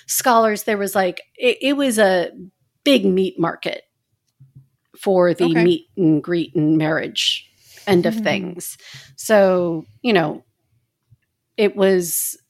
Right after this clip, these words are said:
Speaker 1: it was a little bit of a desperate move, I think, but it was definitely, uh, you know, it was definitely not frowned upon. Now, there were fewer Athenian girls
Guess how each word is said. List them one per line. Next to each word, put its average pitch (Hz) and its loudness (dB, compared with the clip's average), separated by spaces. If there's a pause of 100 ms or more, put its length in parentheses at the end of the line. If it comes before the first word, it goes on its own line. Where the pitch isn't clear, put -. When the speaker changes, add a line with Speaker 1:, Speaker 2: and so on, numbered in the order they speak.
(500)
Speaker 1:
it 214 2
was 196 4
a 196 6
little 208 2
bit 175 0
of 165 -4
a 165 -4
desperate 269 -4
move, 359 4
I 370 4
think, 392 2 (220)
but 190 2
it 214 -4
was - -4 (800)
definitely, 180 -2 (120)
uh, - -4 (680)
you 208 -6
know, 175 -10 (420)
it 214 0
was 190 -2
definitely 202 0
not 151 -6
frowned 214 -2
upon. - -8 (240)
Now, 190 0 (340)
there 220 0
were 208 -2
fewer 294 0
Athenian 208 2
girls - -8